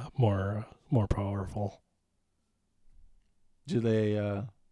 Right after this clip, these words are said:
Speaker 2: save a little more on gas than they used to?
Speaker 1: No, the ones they advertise now are like the Hellcats and the Demons, which are,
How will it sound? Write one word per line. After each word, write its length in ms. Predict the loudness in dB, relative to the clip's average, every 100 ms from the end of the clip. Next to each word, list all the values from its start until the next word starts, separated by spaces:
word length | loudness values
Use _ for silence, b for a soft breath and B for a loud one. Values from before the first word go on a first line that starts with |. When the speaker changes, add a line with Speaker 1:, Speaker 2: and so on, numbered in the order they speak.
| -12
Speaker 2:
save 340 | -2 2 2
a 60 | 4
little 140 | 2
more 160 | 4 2
on 80 | 2
gas 360 | 0 0 -2
than 140 | -4 -4
they 120 | -2
used 220 | -2 -2
to? 180 | -2 -2 -8 _ _ _ _ _ _ _ _ _ _ _ _ _ _ 6
Speaker 1:
No, 440 | 10 10 10 8
the 120 | 10
ones 140 | 10 12
they 160 | 12
advertise 400 | 12 10 8 6
now 140 | 6 6
are 100 | 6
like 180 | 2 0
the 160 | -2
Hellcats 640 | 0 0 0 -2 -2 -4 -4
and 120 | -6
the 60 | -4
Demons, 600 | -2 -2 -2 -2 -4 -4
which 200 | -4 -2
are, 360 | -2 -4 -6